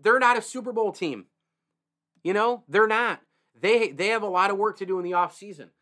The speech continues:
They gotta figure out what the heck to do with Lamar. He's been injured left and right here.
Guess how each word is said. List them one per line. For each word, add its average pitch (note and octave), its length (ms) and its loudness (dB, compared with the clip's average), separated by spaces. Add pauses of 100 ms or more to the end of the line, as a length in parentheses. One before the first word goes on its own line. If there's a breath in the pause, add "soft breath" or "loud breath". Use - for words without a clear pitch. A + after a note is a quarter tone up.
(220)
They F3+ 80 0
gotta A3+ 180 -2
figure G3 320 -6
out G3 220 2
what G3 160 -6
the F#3 80 -4
heck F3+ 160 -10
to F#3 80 -14
do F#3 140 -4
with F3 80 -8
Lamar. E3+ 480 -2
He's D#3 120 -14
been D#3 180 -10
injured F3+ 420 -6
left F3+ 260 -4
and D#3 100 -8
right F3 200 -4
here. D3 260 -10